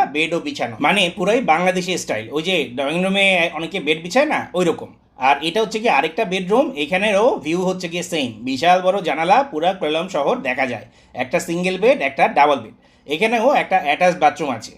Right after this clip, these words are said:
মানে দুই রুমে দুটা অ্যাটাচড বাথ। আর এখানকার বাথরুমটা কিন্তু আবার দুই ভাগে বিভক্ত, মানে বিশাল বড়। তবে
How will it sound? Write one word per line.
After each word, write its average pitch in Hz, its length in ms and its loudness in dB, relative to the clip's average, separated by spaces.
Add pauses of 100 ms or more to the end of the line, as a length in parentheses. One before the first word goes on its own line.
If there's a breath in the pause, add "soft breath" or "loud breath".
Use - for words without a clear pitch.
(120)
মানে 151 160 -4 (500)
দুই 160 220 0
রুমে 196 200 0 (120)
দুটা 156 260 0
অ্যাটাচড 131 400 0
বাথ। 113 120 -8 (360 soft breath)
আর 131 140 0
এখানকার 196 340 0
বাথরুমটা 190 380 0
কিন্তু 202 180 -4
আবার 196 120 -2 (120)
দুই 165 140 -4 (140)
ভাগে 151 220 2 (120)
বিভক্ত, 139 400 -2 (220)
মানে 160 140 -4 (140)
বিশাল 165 300 2
বড়। 110 120 -4 (440 soft breath)
তবে 190 180 2